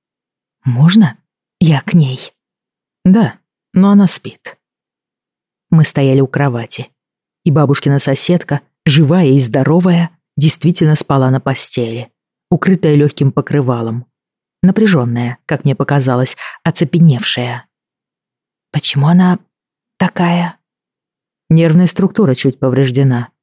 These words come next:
Восстановится». Сиблинг отвечал тихо. На Матвеевну смотрел внимательно, и мне опять померещилось, что видит он не человеческое тело,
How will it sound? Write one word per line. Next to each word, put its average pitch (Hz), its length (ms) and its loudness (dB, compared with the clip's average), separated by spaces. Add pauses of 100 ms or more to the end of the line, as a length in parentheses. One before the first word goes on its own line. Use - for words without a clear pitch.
(320)
Восстановится». 175 960 0 (720)
Сиблинг 139 400 0
отвечал 135 400 -2
тихо. - 460 -8 (420)
На 151 60 2
Матвеевну 147 460 2
смотрел 139 380 -2
внимательно, 127 680 0 (260)
и - 80 0
мне 151 140 4
опять 156 280 -2
померещилось, 139 760 0 (180)
что - 180 -2
видит 151 280 2
он 151 100 2
не 151 100 4
человеческое 156 760 0
тело, 160 340 -2